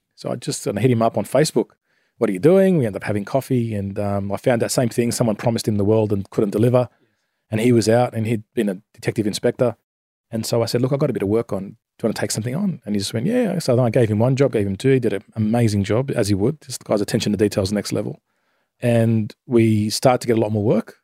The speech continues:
So we decided, "Why don't we try to do this as a partnership?" I called it the engagement period.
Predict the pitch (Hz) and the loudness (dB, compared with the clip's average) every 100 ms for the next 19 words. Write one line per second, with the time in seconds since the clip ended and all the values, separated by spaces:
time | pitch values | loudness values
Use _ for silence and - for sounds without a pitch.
0 | _ - - - 110 110 110 113 107 104 | _ -16 -14 -6 -2 -2 -2 -2 -2 -4
1 | 123 - 156 156 - 117 110 110 - 101 | -6 -2 0 0 -2 -2 0 -2 -2 -6
2 | - - - - - _ _ _ 117 - | -6 -8 -10 -14 -18 _ _ _ -2 4
3 | 147 123 110 107 110 107 113 87 117 139 | 4 4 2 4 2 2 -2 -4 0 0
4 | 180 | -2